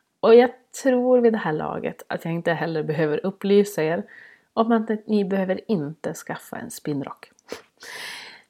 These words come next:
Men principen att villigt arbeta finns där. Sen är det ju inget fel heller med att faktiskt gå och lägga sig i tid. Men jag tror mer att det är principen det handlar om. Att när det finns ett arbete att göra,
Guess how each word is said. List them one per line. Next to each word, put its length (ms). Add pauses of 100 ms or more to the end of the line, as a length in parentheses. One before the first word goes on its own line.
(140)
Men 80
principen 720
att 160
villigt 480
arbeta 560
finns 520
där. 280 (380)
Sen 260
är 60
det 80
ju 80
inget 460 (260)
fel 280
heller 480 (100)
med 160
att 100
faktiskt 580
gå 100
och 80
lägga 240
sig 220
i 40
tid. 360 (840)
Men 120
jag 180
tror 260
mer 220
att 160
det 80
är 60
principen 760
det 60
handlar 400
om. 260 (260)
Att 400 (300)
när 140
det 100
finns 320
ett 120
arbete 480
att 140
göra, 320